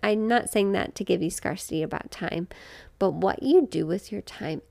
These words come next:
is important. And it's not about squeezing more into that time. It's about prioritizing what is important to you, what is aligning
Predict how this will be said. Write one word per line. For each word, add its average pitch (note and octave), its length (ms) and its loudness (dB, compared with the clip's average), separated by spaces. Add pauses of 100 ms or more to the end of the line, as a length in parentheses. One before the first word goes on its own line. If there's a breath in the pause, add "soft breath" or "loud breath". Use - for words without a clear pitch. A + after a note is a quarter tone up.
is F#3+ 180 -4
important. F3 600 -2 (100)
And G3 140 0
it's - 260 -6
not A3 260 -2
about G3+ 380 -4
squeezing F#3 640 0
more F3+ 480 4
into E3+ 380 -4
that - 180 -8
time. - 380 -6 (420 loud breath)
It's - 180 -4
about G#3+ 360 0
prioritizing F3+ 880 -6
what - 240 -4
is - 180 -10
important - 500 -8
to - 180 -14
you, - 300 -10 (420 loud breath)
what D#3 260 0
is F#3 140 -2
aligning - 560 -4